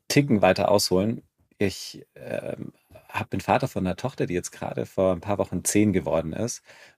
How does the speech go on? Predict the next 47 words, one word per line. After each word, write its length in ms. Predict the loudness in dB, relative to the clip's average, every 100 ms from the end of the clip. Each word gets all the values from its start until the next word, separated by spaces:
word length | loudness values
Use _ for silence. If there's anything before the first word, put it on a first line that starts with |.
| _ _ -4
Und 220 | -4 -4
im 180 | -6 -4
Ra-, 120 | 0
Laufe 400 | 6 6 6 2
dieses, 480 | 2 2 0 -2 -6
im 120 | -6
Laufe 220 | -2 -2 -2
dieses, 380 | -6 -6 -8
äh, 280 | -8 -6 -6
Prozesses 540 | -8 -8 -6 -4 -4 -6
sozusagen, 400 | -8 -6 -6 -6
wenn 80 |
du 40 | -10
Vater 440 | -8 -6 -2 -2
wirst, 320 | 0 -2 -6 -12
fängst 320 | -4 -4 -2
du 60 |
natürlich 440 | -4 -4 -10 -10 -14 -20 _ 0
immer 340 | 2 2 2
öfters 380 | 0 0 -4 -4
dich 200 | -8 -6
eigentlich 280 | -6 -4 -4
auch 160 | -6 -8 -16
mehr, 360 | -6 0 2 2
äh, 400 | 0 -6 -12 -12 -14 -20 -20 _ -4
ähm, 220 | -2 -2
über 160 | -4 -6
die 100 | -6
Zukunft, 400 | -6 -6 -10 -6
über 140 | -4
deine 180 | -2 0
eigene 240 | 0 0
Zukunft 320 | -4 -6 -8
hinaus 360 | -6 -2 0 0
damit 180 | -4 -6
zu 80 | -6
beschäftigen, 580 | -6 -6 -4 -2 -2 -6 -20 -20 -20 -20 -20 -6
was 180 | -2 0
für 60 |
eine 120 | 2 6
Welt 220 | 4 4
hinterlässt 360 | -4 -2 -2
du 60 | -2
eigentlich 180 | -4 -6
deiner 180 | -6 -6
Tochter 320 | -10 -8 -6
da, 220 | -4